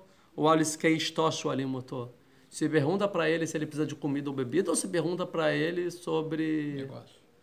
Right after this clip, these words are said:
Speaker 1: "Se tem alguma mulher pra mim?"
Speaker 2: Hum.
Speaker 1: Ou a histó-, sobre a esposa dele, você pergunta. Tipo, "Quem é essa mulher que tá com você?"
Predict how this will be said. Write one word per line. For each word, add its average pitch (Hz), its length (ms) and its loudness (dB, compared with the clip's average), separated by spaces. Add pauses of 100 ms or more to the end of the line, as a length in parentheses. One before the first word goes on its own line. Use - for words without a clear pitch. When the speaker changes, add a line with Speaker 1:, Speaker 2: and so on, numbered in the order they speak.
(480)
Speaker 1:
"Se - 120 -20
tem 175 80 4
alguma 170 240 4
mulher 151 320 6
pra 151 140 0
mim?" 139 280 -2 (520)
Speaker 2:
Hum. 107 140 -14 (140)
Speaker 1:
Ou 135 160 0
a 135 120 2
histó-, 135 380 0
sobre 135 240 0
a - 20 4
esposa 151 460 4
dele, 131 240 0
você 120 200 -10
pergunta. 113 400 -12
Tipo, - 180 -14
"Quem 214 100 -4
é - 20 0
essa 302 140 0
mulher 220 280 4
que - 80 -10
tá 175 120 0
com 165 180 -4
você?" 143 380 -8